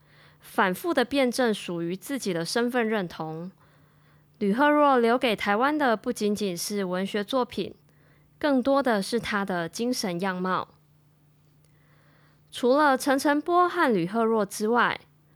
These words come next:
吴浊流也用他的文学作品来进行生命与政治的辩论。吴浊流的文学作品《亚细亚的孤儿》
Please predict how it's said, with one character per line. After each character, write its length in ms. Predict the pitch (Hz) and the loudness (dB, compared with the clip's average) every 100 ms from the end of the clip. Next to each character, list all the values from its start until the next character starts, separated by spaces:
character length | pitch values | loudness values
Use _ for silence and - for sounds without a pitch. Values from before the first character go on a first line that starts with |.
| _ _ _ - | _ _ _ -6
吴 200 | 220 294 | -2 0
浊 260 | 302 294 | 4 4
流 300 | 320 262 254 | 4 4 4
也 200 | 262 202 | 2 2
用 240 | 185 233 214 | 2 0 0
他 200 | 247 294 | 0 0
的 160 | 247 | 2
文 160 | 190 180 | 0 0
学 220 | 190 180 | 0 -2
作 200 | - 226 | 0 -2
品 320 | 202 190 170 | -2 -4 -4
来 220 | 165 160 | -6 -6
进 200 | 170 240 208 | -4 -2 -4
行 300 | - 170 170 | -4 -8 -6
生 260 | - 254 | -2 0
命 300 | 311 302 220 - | 0 0 -2 -4
与 160 | 165 | -10
政 280 | - 247 214 | -4 -2 -2
治 180 | 196 220 | -4 -6
的 100 | 170 | -6
辩 240 | 202 185 | -4 -2
论。 240 | 180 180 - _ _ _ _ _ _ _ _ _ _ - | -2 -2 -4 _ _ _ _ _ _ _ _ _ _ -6
吴 160 | 254 | -4
浊 220 | 302 285 302 | 2 2 4
流 180 | 285 | 4
的 240 | 285 285 254 | 4 4 4
文 180 | 226 220 | 2 2
学 200 | 226 208 | 0 0
作 200 | 262 233 | 0 -2
品 320 | 214 185 143 - _ - | -2 -4 -6 -14 _ -2
《亚 220 | 196 170 | -2 0
细 320 | - - 285 | -2 -2 0
亚 220 | 208 151 | 0 0
的 120 | 139 | -6
孤 260 | 160 - 240 | -10 -6 -2
儿》 400 | 240 170 160 175 | 0 0 -2 -8